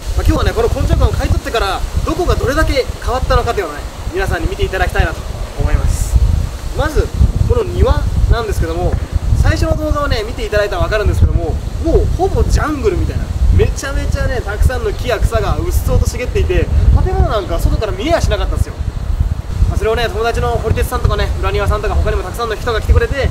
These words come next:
もう木を伐採して、草も刈って、で、バナナも全部蹴り倒したり、切り倒したりしたんですけども、半年でもうこんだけ復活しちゃいましたね。バナナの生命力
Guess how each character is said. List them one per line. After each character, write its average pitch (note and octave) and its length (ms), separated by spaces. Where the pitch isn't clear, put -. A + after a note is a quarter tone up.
も E3+ 80
う - 20
木 - 160
を F3+ 60
伐 F3+ 180
採 G3 300
し - 80
て、 F#3 240
草 A#3 220
も G3 100
刈 G#3+ 140
っ A#3 60
て、 - 160
で、 - 120
バ C4 120
ナ - 100
ナ C4 120
も G3 100
全 C#4+ 180
部 G#4 220
蹴 B3+ 60
り - 80
倒 D4+ 200
し - 80
た G#3+ 80
り、 - 60
切 - 60
り - 60
倒 - 140
し - 60
た A#3 80
り - 40
し - 60
た C4 60
ん B3+ 40
で A#3 60
す - 80
け - 60
ど - 60
も、 A3 160
半 A3+ 140
年 - 180
で - 140
も B3 140
う - 20
こ - 140
ん F#3 100
だ G3+ 80
け - 260
復 - 180
活 - 160
し - 80
ち - 80
ゃ - 40
い - 20
ま - 80
し - 80
た - 80
ね。 - 120
バ B3+ 120
ナ - 60
ナ - 60
の G#3+ 120
生 A3 180
命 A3+ 120
力 G3+ 120